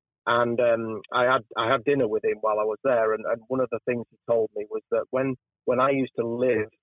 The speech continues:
in, in one of his hotels, that the,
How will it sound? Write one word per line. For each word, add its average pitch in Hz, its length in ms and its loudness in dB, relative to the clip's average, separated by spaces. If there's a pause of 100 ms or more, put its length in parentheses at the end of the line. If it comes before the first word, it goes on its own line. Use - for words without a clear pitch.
(220)
in, 123 300 -8
in 107 320 -6
one 113 220 -6
of 107 100 -6
his 107 220 -6
hotels, 101 580 -2 (140)
that 110 120 0 (540)
the, 117 520 -2